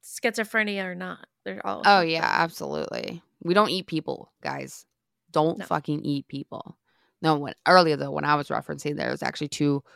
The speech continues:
Speaker 2: murderers, serial killers, that fed people, people, and ate people themselves.
Speaker 1: Mm-hmm.
Speaker 2: And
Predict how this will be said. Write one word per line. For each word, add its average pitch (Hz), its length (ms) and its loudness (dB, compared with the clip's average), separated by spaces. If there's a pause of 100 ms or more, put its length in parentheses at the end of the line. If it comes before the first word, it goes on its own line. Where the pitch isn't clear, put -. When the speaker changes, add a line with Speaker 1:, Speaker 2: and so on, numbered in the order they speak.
(380)
Speaker 2:
murderers, 151 920 4 (840)
serial 180 540 8
killers, 143 540 -2 (160)
that 151 280 6 (1300)
fed 165 320 4
people, 151 380 -4
people, 147 440 -2
and 139 180 -6
ate 131 220 -10
people 123 380 -18
themselves. - 600 -20 (960)
Speaker 1:
Mm-hmm. 202 160 -10
Speaker 2:
And 147 480 -4